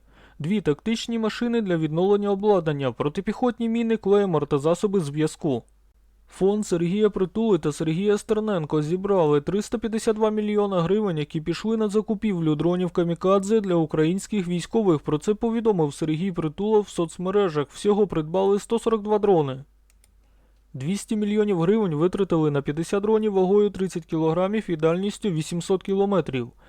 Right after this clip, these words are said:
Більш ніж сто мільйонів гривень на п'ятдесят дронів вагою три кілограми дальністю тридцять кілометрів. І більш ніж п'ятдесят мільйонів гривень на сорок два дрони вагою вісім кілограмів. Їхня дальність двісті кілометрів.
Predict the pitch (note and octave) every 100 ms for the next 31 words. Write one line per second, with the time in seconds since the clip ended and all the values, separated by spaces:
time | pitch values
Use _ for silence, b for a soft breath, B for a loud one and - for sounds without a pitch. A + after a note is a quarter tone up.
0 | b b C#3+ F#3 G#3+ A3 A#3 A3 - A3+
1 | F#3+ E3+ F#3 G3 E3 D#3+ G#3+ G3 D3 C#3
2 | D#3+ F3 - G3+ G#3+ G#3+ F#3+ F3 F#3+ F#3
3 | F#3 F#3+ E3 D#3 D#3 F#3 G3+ F#3+ E3+ F3
4 | F#3+ - G#3+ D#3 D3+ D#3+ - F3 F#3+ G3
5 | D#3+ C3 A2+ - b b b D3+ D3 G#3
6 | A3+ A3+ A#3 - G3 F#3+ - G#3+ G#3+ G#3
7 | G#3 G#3 E3 G#3 G#3+ D#3+ D3+ F3+ F#3 F#3+
8 | F#3+ G#3 F#3 D3+ D3 D#3 F3 D#3 D#3 -
9 | F3+ F3 F#3+ F#3+ G3 E3+ B2+ C3 b b
10 | b E3 F#3+ F3+ D3+ E3 G3+ A3 G#3 D3+
11 | C#3+ G3 - G#3 G3+ G#3 G3+ E3 C3+ A#2+